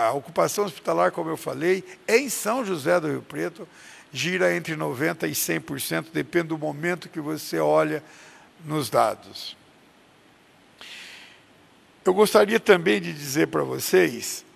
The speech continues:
que, é, nós vamos abrir, como o prefeito colocou, mais cinquenta leitos, sendo trinta de suporte respiratórios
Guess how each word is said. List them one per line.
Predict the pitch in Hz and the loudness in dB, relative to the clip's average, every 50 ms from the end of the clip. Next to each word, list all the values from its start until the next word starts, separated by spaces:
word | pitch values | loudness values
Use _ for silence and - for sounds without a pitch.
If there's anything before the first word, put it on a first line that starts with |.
| _ - - _ | _ -20 -20 _
que, | - - 165 175 190 180 151 151 160 - _ - _ _ _ _ _ _ _ _ _ _ _ - | -10 -6 -4 -4 -2 -4 -4 -6 -10 -14 _ -20 _ _ _ _ _ _ _ _ _ _ _ -6
é, | 151 147 147 147 147 143 143 139 139 139 139 135 127 123 123 - - - _ _ _ | -4 -2 0 0 0 -2 -2 -2 -2 -4 -2 -2 -4 -4 -6 -8 -16 -20 _ _ _
nós | 180 160 175 190 190 190 170 156 | -4 2 4 6 6 6 4 0
vamos | 151 170 185 185 185 185 151 160 | 0 -2 -2 -2 -2 -2 2 2
abrir, | 170 165 139 147 175 175 | 2 2 2 -2 -6 -4
como | - - 175 170 | -2 -4 -4 -4
o | 165 | -4
prefeito | - 170 165 160 - - 170 165 156 160 | -4 -4 -4 -4 -2 -2 -2 -2 -2 -4
colocou, | 165 - 160 151 147 139 127 - - 165 180 196 190 139 - - - - - - - - - - _ - | -6 -6 -6 -4 -4 -6 -8 -8 -4 -2 -2 -2 -2 -4 -8 -16 -20 -20 -20 -20 -20 -20 -20 -20 _ -8
mais | 156 160 180 180 170 - | -4 -2 0 0 0 -2
cinquenta | - 170 160 147 - 170 185 185 - 175 156 | -4 -8 -8 -4 0 0 0 2 0 0 -2
leitos, | 147 151 160 170 175 180 170 - 165 143 - - | -2 0 0 0 0 0 -2 -8 -10 -8 -8 -6
sendo | - 165 165 165 143 147 143 | -4 -4 -4 -4 -4 -8 -10
trinta | - - 190 196 220 185 - 185 160 | -6 -4 -4 -4 -2 -2 -2 -4 -4
de | 139 160 175 175 185 180 - - _ - - - - - - _ _ _ | -4 -6 -8 -8 -8 -8 -10 -14 _ -20 -20 -20 -20 -20 -20 _ _ _
suporte | - - - - 143 - - 180 196 220 220 - - 180 | -18 -10 -8 -8 -8 -2 2 6 6 6 6 4 0 -2
respiratórios | 165 170 160 156 - - 170 160 151 147 - - 180 185 196 180 160 - | 0 0 -2 -2 -2 0 0 2 2 0 2 4 4 4 4 4 0 -4